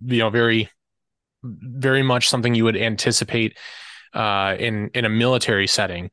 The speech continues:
uh, learning recon skills, learning, uh, small unit tactics and things like that, more than your conventional, uh,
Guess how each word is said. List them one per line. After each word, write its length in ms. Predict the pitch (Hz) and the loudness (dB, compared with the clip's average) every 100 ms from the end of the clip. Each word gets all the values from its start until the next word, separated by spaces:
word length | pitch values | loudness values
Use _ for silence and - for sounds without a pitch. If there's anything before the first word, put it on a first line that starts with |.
| _ - | _ -4
uh, 280 | 101 95 | 0 0
learning 420 | 98 107 104 101 - | 0 0 -2 -4 -4
recon 420 | 110 131 127 101 | -2 0 0 0
skills, 420 | 101 - 98 95 | 0 0 -2 -2
learning, 560 | 107 107 107 104 104 101 | 0 0 0 -2 -4 -4
uh, 160 | 101 98 | -2 -2
small 260 | - 113 | 0 0
unit 200 | 107 104 | 0 -2
tactics 600 | - 139 127 - 98 - | -2 -2 -2 -2 -4 -4
and 120 | 107 101 | -6 -2
things 220 | 107 101 | -2 -2
like 180 | 95 92 | -4 -2
that, 280 | 110 107 - - - - - | 0 0 -6 -20 -20 -20 -2
more 280 | 117 117 107 | 2 2 2
than 400 | 107 104 104 - _ _ _ _ | 0 0 -4 -6 _ _ _ _
your 180 | 120 110 | -2 -2
conventional, 1040 | - 127 101 107 107 - 104 98 101 - - | -2 -4 -2 -2 0 0 0 0 0 -4 -8
uh, 440 | - 98 95 95 | -6 -4 -6 -6